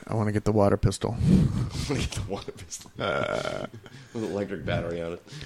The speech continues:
Speaker 1: Yeah, I don't know. I, I think that you could climb the tree. I could definitely get you up into the tree. You could climb close enough to it. And then if I did the pole thing again, you could be like, hang on with the tree with one arm, use your other arm to grab the pole and direct it right to it.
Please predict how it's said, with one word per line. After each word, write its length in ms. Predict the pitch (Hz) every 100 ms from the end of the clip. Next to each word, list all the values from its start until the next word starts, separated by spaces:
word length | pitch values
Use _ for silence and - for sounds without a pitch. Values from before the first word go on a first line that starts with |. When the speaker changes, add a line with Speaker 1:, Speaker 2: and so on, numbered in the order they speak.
| - -
Speaker 1:
Yeah, 160 | - 143
I 80 | 143
don't 140 | 202
know. 60 | 180
I, 180 | 117 131 -
I 120 | 143
think 320 | - 262 -
that 220 | 190 160
you 180 | 135 165
could 120 | 196
climb 300 | - 196 208
the 60 | 208
tree. 240 | - 113
I 100 | -
could 140 | 143 160
definitely 240 | 208 233
get 160 | 190 208
you 160 | 180 170
up 120 | 170
into 160 | 147 139
the 80 |
tree. 360 | 135 - 107 110 - _ _ _
You 140 | - 131
could 140 | 147
climb 340 | - 202 208 202
close 340 | - 170 -
enough 180 | 131 -
to 180 | 110 107
it. 140 | 98 - _ _ _ _ _ _ -
And 120 | 139
then 180 | 143 135
if 140 | 117
I 180 | 123 120
did 420 | 113 110 135 165
the 80 | 160
pole 320 | - 156 151
thing 200 | 143 123
again, 360 | 107 107 104 107
you 120 | 117
could 220 | 120 120 113
be 240 | 135 131
like, 320 | 117 110 -
hang 260 | 120 143 147
on 220 | 147 143
with 80 | 139
the 60 | 131
tree 220 | - 135
with 120 | 123
one 180 | 127 127
arm, 280 | 107 104 107 - - -
use 280 | 117 127 117
your 100 | 123
other 140 | 151 151
arm 220 | 131 123
to 80 | 117
grab 340 | 113 120 131
the 80 | 139
pole 480 | - 120 104 107 - _ _ _
and 120 | 117 110
direct 360 | 113 123 -
it 100 | 131
right 260 | 113 131 -
to 180 | 139 113
it. 140 | 107